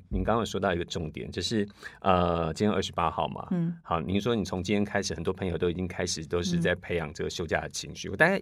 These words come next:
Speaker 1: 一个礼拜前就开始培养了。<laughs>
Speaker 2: <laughs>
Speaker 1: 对，因为我觉得其实，我觉得休假最好玩的就是你可以去，呃，很明显的，你可以去适度的转换你的心情，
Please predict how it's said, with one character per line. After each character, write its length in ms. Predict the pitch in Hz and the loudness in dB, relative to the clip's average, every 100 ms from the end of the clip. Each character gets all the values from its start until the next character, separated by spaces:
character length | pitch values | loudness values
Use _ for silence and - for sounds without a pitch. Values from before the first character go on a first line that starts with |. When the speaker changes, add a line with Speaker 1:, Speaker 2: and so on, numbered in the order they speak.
| 185 | 0
Speaker 1:
一 80 | 180 | 2
个 60 | |
礼 100 | 98 | 4
拜 140 | 104 104 | 4 4
前 180 | - | 4
就 80 | 92 | 0
开 160 | - 110 | 4 2
始 120 | - | 4
培 220 | 262 - | 2 4
养 140 | 87 92 | 4 8
了。 1000 | 294 240 240 277 254 311 240 208 - 185 | 8 12 10 12 10 10 6 4 2 2
<laughs> 0 | - 494 - 165 | 2 2 0 0
Speaker 2:
<laughs> 600 | 285 240 285 370 277 - | 2 2 2 -4 -4 -2
Speaker 1:
对， 400 | 139 127 113 113 - | 4 6 6 2 -2
因 80 | - | 4
为 80 | 214 | 6
我 60 | 147 | 6
觉 140 | 135 | 4
得 140 | 139 | 2
其 120 | 135 131 | 2 -4
实， 240 | 139 143 107 | -2 -2 0
我 80 | |
觉 80 | 110 | 0
得 60 | 214 | 0
休 120 | 240 | 2
假 140 | 220 | 0
最 160 | 190 170 | 2 2
好 100 | 117 | 2
玩 160 | 80 87 | 0 0
的 100 | 92 | -2
就 140 | 113 | -2
是 160 | 104 117 | -2 -4
你 160 | 85 - | -6 -8
可 220 | - 107 | -4 -2
以 100 | 113 | -2
去， 460 | - 107 104 101 - _ | -4 -4 -4 -8 -18 _
呃， 340 | 78 50 50 - | -10 -8 -10 -10
很 160 | 87 | -6
明 200 | 85 156 | -2 0
显 140 | 202 87 | 0 -4
的， 160 | - - | -6 -10
你 160 | - 92 | -4 -2
可 160 | 92 120 | 2 4
以 120 | 95 | 4
去 400 | - 104 87 85 | 4 2 2 2
适 260 | - 170 147 | 4 6 6
度 160 | 127 | 4
的 100 | 101 | 2
转 260 | - 82 - | 2 -2 -2
换 220 | - 87 | 0 0
你 80 | 76 | 0
的 160 | 76 78 | -6 -4
心 320 | - 82 85 | -2 -2 -4
情， 240 | - - | -4 -6